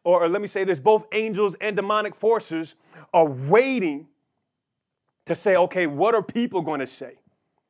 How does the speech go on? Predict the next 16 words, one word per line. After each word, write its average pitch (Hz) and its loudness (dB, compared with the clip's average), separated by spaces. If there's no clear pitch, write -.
Because 180 2
it 202 0
is 190 -4
so 214 0
important 190 -2
time, 226 0
because 180 -2
there's 208 4
gonna 233 2
be 220 -4
manifestation 220 -6
one 202 -2
way 196 -2
or 190 0
another. 180 -6
So 196 2